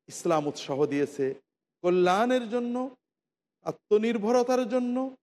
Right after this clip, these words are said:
বেকারত্ব ইসলামে নিষিদ্ধ, অলসতা ইসলামে নিষিদ্ধ, পরনির্ভরতা ইসলামে নিষিদ্ধ। তবে সম্পদ যেন আপনার মালিক না হয়ে যায়। আর এজন্যই কিয়ামতের দিন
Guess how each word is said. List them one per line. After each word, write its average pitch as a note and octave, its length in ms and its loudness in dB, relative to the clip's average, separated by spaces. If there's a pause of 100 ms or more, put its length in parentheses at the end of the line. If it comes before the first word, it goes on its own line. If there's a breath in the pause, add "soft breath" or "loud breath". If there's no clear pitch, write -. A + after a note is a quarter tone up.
(380)
বেকারত্ব F#3+ 680 2
ইসলামে E3 380 0
নিষিদ্ধ, D3+ 600 -2 (300)
অলসতা G#3 720 2
ইসলামে G3+ 400 -2
নিষিদ্ধ, G#3 600 0 (260)
পরনির্ভরতা F#3 840 2
ইসলামে C3+ 340 -4
নিষিদ্ধ। A2+ 500 -8 (260)
তবে G3 240 2 (260)
সম্পদ C#3 640 -2
যেন C#3+ 160 -6
আপনার B2 420 -8
মালিক A#2 320 -6 (100)
না G#2 120 -8
হয়ে G2+ 200 -10
যায়। F#2+ 200 -16 (420)
আর D#3+ 140 2
এজন্যই A#3 580 2
কিয়ামতের F#3 920 0
দিন D#3+ 300 -6